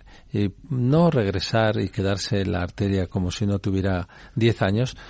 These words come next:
pero no cabe duda que pueden disminuir. ¿Gracias a qué? Gracias a, a la dieta y gracias a algunos fármacos nuevos que tenemos, porque uno de los conceptos más importantes que hemos desarrollado en los últimos años es que el colesterol,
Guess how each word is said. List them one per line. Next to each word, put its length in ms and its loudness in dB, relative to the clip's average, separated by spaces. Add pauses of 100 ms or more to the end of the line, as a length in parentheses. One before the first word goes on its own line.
(200)
pero 180 4
no 140 4
cabe 240 4
duda 240 2
que 160 -2
pueden 320 2
disminuir. 420 0
¿Gracias 460 2
a 80 0
qué? 160 -4
Gracias 580 -2 (400)
a, 460 0
a 300 -2
la 160 0
dieta 360 2
y 120 -2
gracias 440 0
a 180 -10
algunos 420 -2
fármacos 480 0
nuevos 280 0
que 120 -4
tenemos, 480 0 (320)
porque 280 -4
uno 120 0
de 80 2
los 100 0
conceptos 560 0
más 220 0
importantes 580 0
que 80 -4
hemos 160 2
desarrollado 440 2
en 40 2
los 100 0
últimos 360 0
años 280 2
es 160 0
que 140 0
el 100 2
colesterol, 600 2